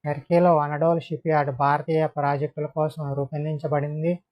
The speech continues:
టర్కీ మరియు భారతదేశం మధ్య కాశ్మీర్పై భౌగోళిక, రాజకీయ వివాదం కారణంగా ఈ ప్రాజెక్టు గణనీయంగా ఆలస్యం అయ్యింది. టర్కీ పాకిస్తాన్ నావికాదళానికి నిరంతరం మారణాయుధాలు మరియు యుద్ధ నౌకలను సరఫరా చేస్తుంది.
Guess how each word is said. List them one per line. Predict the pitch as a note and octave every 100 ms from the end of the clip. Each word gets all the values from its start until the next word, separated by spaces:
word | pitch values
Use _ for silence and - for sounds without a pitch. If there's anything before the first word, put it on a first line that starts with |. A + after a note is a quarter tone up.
| _ _ _ _ _ D3
టర్కీ | D3 - F3+
మరియు | E3+ E3 D#3 D3+
భారతదేశం | C#3 D3 D#3 D3 E3 D#3+ E3+ D3
మధ్య | D3 C#3+ C#3+
కాశ్మీర్పై | C3+ D3 C#3+ D3 D#3+ D#3+ D#3+ E3 D3
భౌగోళిక, | C3 C#3+ C#3+ D3+ D#3 D3+
రాజకీయ | D#3+ D3+ C#3+ C3+ - D#3 D3+ C3 _ _ _ -
వివాదం | D3+ D3 D3+ D#3
కారణంగా | D#3 D3+ D3+ D#3 D#3 D3
ఈ | C#3+ C#3+
ప్రాజెక్టు | - D3 D3 C#3 D3 D#3
గణనీయంగా | C3+ C#3+ D3 D3 D3+ D#3 E3 D#3+ D#3+
ఆలస్యం | C#3+ C#3+ D3 - D3+
అయ్యింది. | C#3+ C#3+ D3+ D#3 E3 F3 - _ _ _ _ _
టర్కీ | D#3 D3+ _ F#3+
పాకిస్తాన్ | F#3 E3+ D#3+ E3 - F3 D#3+ D3+
నావికాదళానికి | D3 D3 D3+ D3+ D#3 D#3 D#3 D3+ D3+
నిరంతరం | D3 C#3+ D3+ D#3+ D3+ C#3+
మారణాయుధాలు | C#3 C#3+ D3 D3 D3+ D3+ D#3 D#3
మరియు | D3+ D3 C#3+ C#3
యుద్ధ | C#3 C3+ D3
నౌకలను | D3+ D3+ D#3 D#3 D3
సరఫరా | C3+ C#3+ C3 D3 C#3+
చేస్తుంది. | C#3+ D3 C#3+ D#3+ D#3 D#3+